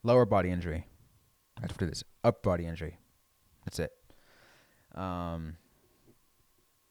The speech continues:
that's better than, uh, <laughs> the protocol that they had, that, uh, the N H L had during,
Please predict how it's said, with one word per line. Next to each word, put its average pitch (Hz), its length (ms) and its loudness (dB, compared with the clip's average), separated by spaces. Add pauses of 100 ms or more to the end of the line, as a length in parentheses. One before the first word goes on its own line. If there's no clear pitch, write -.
that's 120 160 0
better 180 300 12
than, 143 340 10
uh, 110 560 6 (120)
<laughs> - 100 2
the 131 300 8
protocol 123 480 8
that 110 100 0
they 104 120 4
had, 113 240 4
that, 107 260 4
uh, 101 240 4
the 98 220 0
N 110 120 4
H 101 240 2
L 98 140 6
had 90 240 2
during, 87 400 2